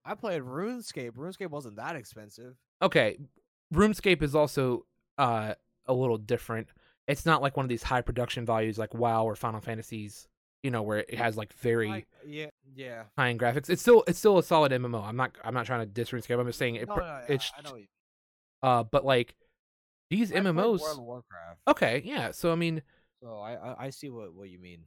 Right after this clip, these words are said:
Speaker 2: it's like, you, you got, I think they're just missing the mark. It's like, you guys,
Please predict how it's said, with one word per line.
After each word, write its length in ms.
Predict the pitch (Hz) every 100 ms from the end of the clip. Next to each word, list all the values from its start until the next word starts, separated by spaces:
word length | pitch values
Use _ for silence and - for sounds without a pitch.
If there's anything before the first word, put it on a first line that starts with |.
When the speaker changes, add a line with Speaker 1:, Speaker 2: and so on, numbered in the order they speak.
| -
Speaker 2:
it's 180 | 170 196
like, 320 | 175 139 - _ - 123 _
you, 640 | 165 185 202 196 190 185 - _
you 180 | 123 143
got, 180 | 165 170
I 60 | 143
think 140 | 202 254
they're 80 |
just 180 | 233 196
missing 320 | 147 160 170
the 80 | 139
mark. 260 | 120 123 117
It's 140 | 120
like, 160 | 135 113
you 100 | 151
guys, 580 | 165 156 151 139 -